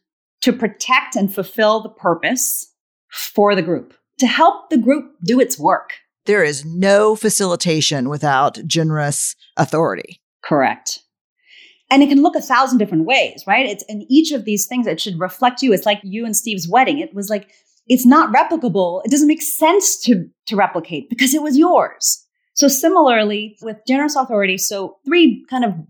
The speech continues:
Speaker 1: jobs, if you will, as you're thinking about bringing people together: to protect people, to connect them to each other and to the purpose, and to temporarily equalize.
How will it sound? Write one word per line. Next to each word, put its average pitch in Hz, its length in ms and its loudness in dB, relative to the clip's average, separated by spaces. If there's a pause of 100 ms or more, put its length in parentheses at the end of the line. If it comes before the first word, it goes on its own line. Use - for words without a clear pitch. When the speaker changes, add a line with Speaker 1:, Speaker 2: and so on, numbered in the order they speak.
(240)
Speaker 1:
jobs, 156 500 2
if 151 140 -14
you 156 100 -4
will, 127 400 -8 (320)
as 180 180 -2
you're 190 100 -2
thinking 196 200 -8
about 170 200 0
bringing 160 200 0
people 165 220 -18
together: - 500 -12 (520)
to 190 80 -6
protect - 720 -4 (460)
people, 277 540 0 (380)
to 233 120 2
connect 226 380 0
them 302 280 2
to 294 160 -6
each 277 160 -8
other 277 440 -2
and 214 100 -4
to 233 100 -4
the 226 80 -6
purpose, 226 720 -6 (160)
and 208 120 2
to 214 80 -4
temporarily 208 680 -2
equalize. 113 800 -10